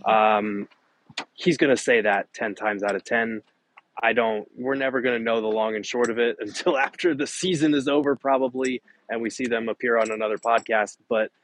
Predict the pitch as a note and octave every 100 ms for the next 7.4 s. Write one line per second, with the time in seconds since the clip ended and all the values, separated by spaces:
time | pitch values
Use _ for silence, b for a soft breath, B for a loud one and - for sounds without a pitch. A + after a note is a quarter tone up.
0 | _ _ _ - A#2 A2+ A2+ A2+ A2+ A2+
1 | - _ _ A#2+ C#3 G2+ A#2+ A2+ - -
2 | C3+ B2 C#3 C3 D3+ D#3 B2 A2+ G#2 A2
3 | A#2 A2 G2 - C3+ C3 C3+ C3+ C3 A#2+
4 | G#2 - - - B2+ B2+ B2+ C#3 A2+ G2+
5 | A2 A2+ A#2+ A2+ A2+ A#2 A2+ - B2 C3
6 | B2 C#3 C3+ C#3+ C3 C#3 B2+ A#2+ A2 -
7 | A2 A2+ A2